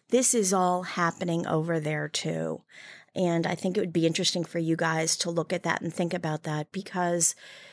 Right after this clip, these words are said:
what we've learned with this footprint is that the companies who start in one place blur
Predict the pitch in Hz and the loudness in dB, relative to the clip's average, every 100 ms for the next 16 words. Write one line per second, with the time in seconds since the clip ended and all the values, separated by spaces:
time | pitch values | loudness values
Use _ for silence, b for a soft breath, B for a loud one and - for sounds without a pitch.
0 | B B 208 214 240 240 196 190 208 233 | B B 0 4 4 4 2 2 2 2
1 | 233 226 262 - - 247 - 254 247 - | 0 0 0 0 0 -2 0 0 0 0
2 | 185 202 190 202 233 226 233 214 208 208 | 0 0 -4 -4 -2 0 0 0 0 -2
3 | - 190 202 185 190 190 - 202 202 - | -2 -2 -2 -2 -2 -4 -2 0 2 0
4 | 170 - 180 170 170 180 220 | -2 -6 -2 0 0 0 -2